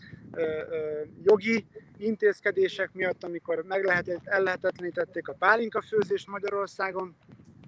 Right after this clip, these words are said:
Volt itt már a kétezer-nyolcas válság, és itt van ez, ezt is túl fogjuk élni,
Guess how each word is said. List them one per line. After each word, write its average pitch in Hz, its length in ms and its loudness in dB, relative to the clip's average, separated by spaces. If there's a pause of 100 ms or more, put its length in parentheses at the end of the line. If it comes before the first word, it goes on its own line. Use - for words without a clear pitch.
(640)
Volt 208 280 6
itt 202 220 -8
már 185 200 -2
a 170 40 -6
kétezer-nyolcas 185 960 -2
válság, 190 400 0
és 190 160 -6
itt 220 160 -6
van 180 160 -8
ez, 220 300 0 (400)
ezt 185 260 -4
is 233 140 -8
túl 247 200 -8
fogjuk 240 460 -6
élni, 240 380 -2